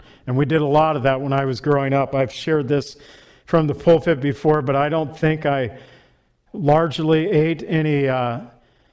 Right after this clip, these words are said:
canned or frozen vegetables until we moved to California, Lily and I,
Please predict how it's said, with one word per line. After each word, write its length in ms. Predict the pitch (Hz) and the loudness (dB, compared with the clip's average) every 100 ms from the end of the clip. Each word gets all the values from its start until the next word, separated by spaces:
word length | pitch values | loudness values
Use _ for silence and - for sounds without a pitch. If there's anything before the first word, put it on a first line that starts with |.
| _ - | _ -2
canned 460 | 175 170 175 175 | 0 2 0 0
or 160 | 170 139 | 0 -2
frozen 500 | - 170 165 151 143 | 0 2 2 0 0
vegetables 720 | 151 156 - 165 160 160 151 | 2 0 -2 0 2 0 -2
until 320 | 139 - 151 | -4 -2 0
we 100 | 147 | 0
moved 280 | 147 165 151 | 2 0 -2
to 60 | 123 | 0
California, 880 | 165 151 135 - 170 165 139 131 117 - - - | 2 2 -2 0 0 0 0 -2 -6 -16 -16 -2
Lily 380 | 143 175 175 156 | 2 2 2 0
and 160 | 147 | 0
I, 580 | 151 170 147 131 131 | 0 0 0 -2 -4